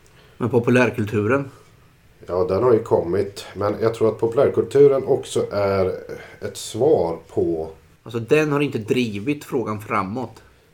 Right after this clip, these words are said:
Speaker 2: Ja, lite grann kan man kanske tänka sig att den har gjort det. Synnerhet
Speaker 1: Jag
Speaker 2: när
Speaker 1: tänker
Speaker 2: den
Speaker 1: i början på femtiotalet, där när de här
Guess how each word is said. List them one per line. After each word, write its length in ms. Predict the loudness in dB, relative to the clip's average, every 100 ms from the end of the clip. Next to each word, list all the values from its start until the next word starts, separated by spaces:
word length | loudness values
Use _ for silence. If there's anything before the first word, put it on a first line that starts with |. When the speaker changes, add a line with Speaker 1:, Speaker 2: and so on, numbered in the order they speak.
| _ -16 -10
Speaker 2:
Ja, 180 | -8
lite 280 | -4 -4 -4
grann 340 | -6 -2 -2 -2
kan 160 | -4
man 80 | -4
kanske 220 | -6 -8
tänka 240 | -6 -6 -6
sig 140 | -8
att 60 | -8
den 100 | -6
har 140 | -6
gjort 340 | -4 -6 -10
det. 220 | -16 -14 -12 -14 -14 -20
Synnerhet 320 | -12 -8 -8
Speaker 1:
Jag 100 | -6
Speaker 2:
när 60 | -4
Speaker 1:
tänker 160 | 0 2
Speaker 2:
den 80 |
Speaker 1:
i 40 | 4
början 300 | 4 4 2
på 80 | -2
femtiotalet, 580 | -4 -4 -4 -4 -4
där 100 | -4
när 120 | -6 -6
de 120 | -6
här 180 | -8